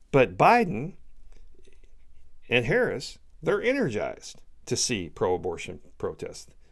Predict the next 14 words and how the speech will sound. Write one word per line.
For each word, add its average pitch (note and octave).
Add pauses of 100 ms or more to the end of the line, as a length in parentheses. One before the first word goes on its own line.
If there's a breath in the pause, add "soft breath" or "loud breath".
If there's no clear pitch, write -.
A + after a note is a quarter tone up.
They G#3+
think D3+
it's C3
a A2+
great B2
idea. B2
I A#2+
mean, E3+
you F#3
got, F3 (380 loud breath)
you D#3
got D#3+
Eric, D3+
uh, G#2+